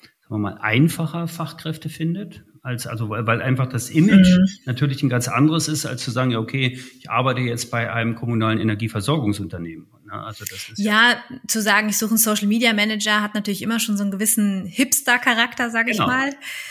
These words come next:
Speaker 2: Ähm, das, ich glaube, das, das ist auf jeden Fall charmanter und gleichzeitig brauche ich da natürlich trotzdem auch Leute, die dann, ähm, ja, eine gewisse Verbindlichkeit mitbringen, eine gewisse,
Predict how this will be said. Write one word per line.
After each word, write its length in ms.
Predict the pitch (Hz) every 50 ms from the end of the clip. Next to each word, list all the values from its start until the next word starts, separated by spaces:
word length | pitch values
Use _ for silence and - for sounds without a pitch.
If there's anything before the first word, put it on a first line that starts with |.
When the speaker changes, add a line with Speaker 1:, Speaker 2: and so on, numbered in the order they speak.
| - - _
Speaker 2:
Ähm, 680 | - 208 208 208 208 202 202 196 202 196 196 196 - -
das, 200 | - 208 - -
ich 100 | 196 -
glaube, 240 | - 202 196 202
das, 200 | 202 202 196 -
das 320 | - - 202 - - - -
ist 340 | - - - - - 190 -
auf 140 | 196 190
jeden 240 | - - 214 233 240
Fall 180 | 226 226 214 196
charmanter 600 | - 214 202 196 190 214 240 233 240 233 214 214
und 80 | 208
gleichzeitig 560 | 202 208 196 202 - - 202 190 196 190 _ _
brauche 240 | - 202 208 220
ich 80 | 214 -
da 120 | - 196
natürlich 300 | 190 190 190 - 196 185
trotzdem 380 | - - - 208 - - 214 214
auch 120 | - 196
Leute, 300 | - 190 190 196 190 196
die 180 | 180 175 190 190
dann, 360 | 185 190 190 190 190 190 180 -
ähm, 380 | - 190 185 185 185 180 170 156
ja, 120 | - 185
eine 160 | 175 175 190 196
gewisse 320 | 196 196 196 185 - 190
Verbindlichkeit 720 | - 214 185 208 214 214 214 208 208 - - 196 190 -
mitbringen, 400 | 196 180 - _ - 196 190 190
eine 100 | 196 190
gewisse, 540 | 185 196 190 185 196 - - 196 190 190 180